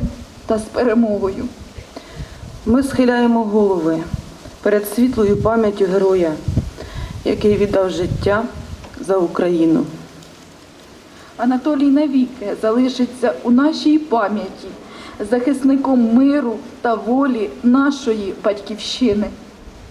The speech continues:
Speaker 2: Вічна пам'ять тобі, захиснику.
Speaker 1: Шановна громадо, церемонія прощання з нашим героєм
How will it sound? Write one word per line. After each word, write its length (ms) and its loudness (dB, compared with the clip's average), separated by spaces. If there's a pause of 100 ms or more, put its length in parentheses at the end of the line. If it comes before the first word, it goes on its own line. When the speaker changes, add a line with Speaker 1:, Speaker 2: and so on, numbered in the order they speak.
(380)
Speaker 2:
Вічна 580 0 (100)
пам'ять 460 0
тобі, 300 0 (340)
захиснику. 800 -2 (1080)
Speaker 1:
Шановна 500 0
громадо, 500 -4 (540)
церемонія 560 4
прощання 680 0
з 100 -4
нашим 340 0
героєм 500 2